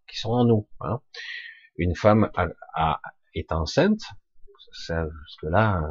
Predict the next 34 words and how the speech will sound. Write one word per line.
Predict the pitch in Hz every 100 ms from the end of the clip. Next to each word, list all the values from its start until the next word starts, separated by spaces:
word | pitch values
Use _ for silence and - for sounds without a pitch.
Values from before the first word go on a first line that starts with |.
| 78 80 _ _ - 85
vous |
devez | 85 85
me | 85
suivre, | 90 147 160 107
hein, | 120
beaucoup | 90 - -
d'entre | 80 85 -
vous | 85 117 92
ont |
été | 76 71
enceintes. | 85 - 147 180 - - - - - -
Parfois, | 90 - 151
ça | 131 -
se | 92
passe | - 95 -
très | - 73
bien, | 85 127
l'accouchement, | 135 - - 95
et | 113 -
parfois, | - - 107
c'est | 104 - 78 - _
hyper | 104 - 92 85 -
difficile. | - - - - - _ _ _ _ _ _ - - _
Hémorragie, | 80 78 78 73 78 85 92 85
douleur, | 87 82 82 85 80 76
des | 76 - 90 85 85
heures | 87 82
et | 78
des | 82 78
heures, | 85 80 78
ça | - 87
a |
été | 90 -
l'enfer. | 73 78 - 80